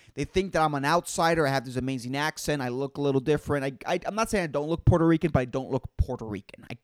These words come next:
really don't. You know, if, if I asked someone that knew nothing about me, and especially with my last name, Blaha, so it's like, that's hard to point.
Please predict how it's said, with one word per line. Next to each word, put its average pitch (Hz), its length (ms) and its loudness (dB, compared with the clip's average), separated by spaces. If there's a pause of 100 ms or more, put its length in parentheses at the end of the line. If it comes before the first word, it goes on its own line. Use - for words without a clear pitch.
(340)
really 196 240 -2
don't. 127 420 0 (500)
You 139 120 0
know, 135 260 2 (260)
if, 185 200 0 (100)
if 220 140 0
I 226 240 4
asked 247 400 0
someone 208 380 -2
that 175 120 0
knew 175 160 -4
nothing 165 360 -4
about 135 340 4
me, 139 80 0
and 165 80 0
especially 226 320 0
with 139 80 -2
my 117 80 -2
last 120 400 2
name, 117 280 -6
Blaha, 123 640 0
so 165 160 -2
it's 160 100 -4
like, 185 120 -4
that's 233 220 4
hard 190 300 0
to 156 60 -2
point. 151 760 -4